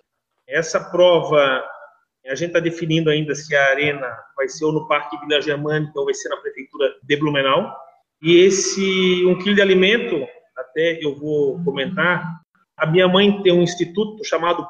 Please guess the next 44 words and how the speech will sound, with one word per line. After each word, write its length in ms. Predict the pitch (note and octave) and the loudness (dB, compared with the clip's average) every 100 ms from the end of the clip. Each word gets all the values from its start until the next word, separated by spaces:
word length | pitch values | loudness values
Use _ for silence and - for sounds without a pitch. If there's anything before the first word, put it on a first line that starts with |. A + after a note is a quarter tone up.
| - | -4
Puro 180 | A3+ | 2
Amor. 400 | G3+ F3+ D3 - - _ _ | 2 4 0 0 -12 _ _
Ela 80 | - | -8
atende 260 | - E3 D#3 | -4 -4 -2
setenta 400 | E3+ E3 F#3+ F#3+ | -6 -2 -2 -2
e 40 | |
cinco 340 | - F#3 F#3 | -2 -4 -6
crianças 580 | D#3+ D3+ E3+ E3+ F3+ D#3 - - | -2 2 2 2 -4 -4 -12 -8
em 140 | D#3+ | -2
horário 380 | D#3+ D#3 E3 E3+ | 2 4 4 4
extra, 440 | D#3+ E3+ - E3 - - _ - | 2 0 -2 -2 -2 -18 _ -10
extraescolar. 920 | D3+ - F3 - E3 D#3+ D#3 G#2+ G#2+ - _ _ | -8 -6 -10 -4 0 2 2 -2 -12 -18 _ _
Então, 460 | C3+ C3 D3+ D#3+ D#3 | -16 -2 2 4 4
ela 220 | D3+ D#3 | 4 2
dá 760 | D3 D3+ D3 C#3+ C#3 C3 B2+ B2+ | 4 2 4 2 2 0 -2 -4
aquele 420 | B2+ - D#3 D3+ | -10 -8 -8 -6
vale 240 | C3 E3+ E3+ | -2 0 0
transporte 500 | E3+ E3 E3+ E3 - | -4 -4 0 0 0
pra 120 | D3 | -10
criança 440 | - E3 F3 E3+ | -8 -2 -2 0
ir 100 | F#3 | -2
pra 100 | G3+ | 0
escola, 500 | F#3+ - F#3 A3 A#3 | -2 -2 0 0 0
da 80 | F#3+ | 0
escola 400 | F3 - F3+ F3+ | 0 0 2 2
ir 100 | G3 | 2
pra 80 | F#3+ | -2
instituição 480 | F#3 - - - F3 | -4 -10 -10 -6 0
dela, 360 | D#3+ G3 A3 | 2 4 2
da 100 | G#3 | 0
instituição 460 | F3 - - - F3 | -6 -8 -18 -10 -2
dela 240 | E3+ E3+ | 0 2
ir 100 | E3+ | 0
pra 160 | F3 E3+ | -2 -4
casa, 480 | - F3+ G#3+ G3+ G#3 | 0 2 2 2 -2
da 100 | F3+ | -4
casa 360 | - F#3+ F3+ | -2 0 2
dela 280 | F3 F3 F#3 | 2 2 4
ir 140 | F3+ G3+ | 0 0
pra 100 | G3 | -4
escola 280 | - F#3+ | -2 -4
no 60 | F3+ | 0
dia 100 | G3 | -2
seguinte. 420 | - F#3 E3 - | -2 -6 -6 -6